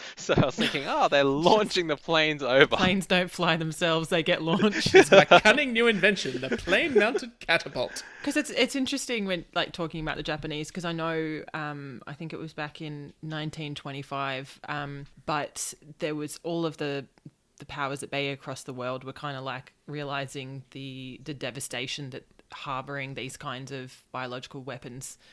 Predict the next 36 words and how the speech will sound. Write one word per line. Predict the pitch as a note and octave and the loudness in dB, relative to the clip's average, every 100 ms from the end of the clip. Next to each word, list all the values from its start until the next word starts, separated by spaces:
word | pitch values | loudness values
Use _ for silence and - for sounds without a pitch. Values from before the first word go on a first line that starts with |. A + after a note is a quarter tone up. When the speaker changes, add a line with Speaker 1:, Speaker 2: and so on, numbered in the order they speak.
| _ | _
Speaker 3:
could | - - | -18 -16
cause. | - D3 A3 F4+ - - | -10 -8 -6 -6 -8 -8
So | G3 | -6
they, | E3+ E3 E3 E3 - | -2 -2 0 -2 -4
um, | E3 E3 D#3+ D3+ | -4 -4 -6 -8
signed | - - F#3 F#3+ F3+ | -10 -2 0 0 -2
this | F3 D#3+ | -6 -8
protocol | - G#3+ G3+ - F3 E3+ | -4 -2 -2 -2 -4 -4
for | - D3+ | -6 -8
prohibition | D3 F#3+ F#3 F3+ E3 - E3 | -6 -4 -4 -4 -6 -4 -6
of | E3 D#3+ C#3 | -4 -6 -6
the | |
use | D#3 F#3 F#3+ - - | -6 -6 -6 -8 -8
o-, | D#3+ - | -8 -6
in | E3 D#3 D3+ | -4 -4 -6
asphyxiating, | D3 - G#3 - F#3+ E3+ D#3+ D#3 D#3 | -10 -12 -12 -10 -6 -4 -4 -6 -8
poisonous, | - D#3+ D3+ D3 D3+ C#3+ | -8 -8 -6 -6 -10 -10
or | - D3 | -10 -8
other | D3+ D#3 D3+ | -6 -6 -8
gases | D3+ C#3+ - C#3+ C#3+ - D3 | -8 -10 -10 -12 -12 -12 -10
and | C#3+ C#3+ | -10 -8
of | C#3 C3+ C3+ - - _ | -8 -10 -12 -20 -20 _
bacteriological | D3+ D3+ - F3+ E3 D3 D3 D#3+ - D3 C#3+ | -12 -12 -10 -6 -4 -4 -6 -8 -10 -8 -8
methods | D3 C3+ C#3+ - | -8 -10 -12 -12
of | C#3+ C3 | -12 -8
warfare. | C#3+ C#3+ - - - _ _ _ _ - | -8 -8 -12 -14 -16 _ _ _ _ -8
Speaker 2:
And | D3+ C#3 | -6 2
nobody | D#3 C#3+ A#2+ A2 - | 2 4 2 0 4
ever | F3+ F#3 | 4 4
used | F#3 C3+ C#3+ C3 | 2 0 -2 -2
them | C#3 | -2
again. | C#3 C3+ - - F#3+ | -2 -2 -2 0 4
Speaker 3:
No, | A#3 G3 D3+ | 4 4 2
the | |
Japanese | F#3 B3 A#3+ A#3+ G#3+ A3+ F#3 E3+ | 4 6 6 6 8 6 6 4
realize, | G#3 G#3 E3+ D#3 D#3+ | 4 6 4 2 -2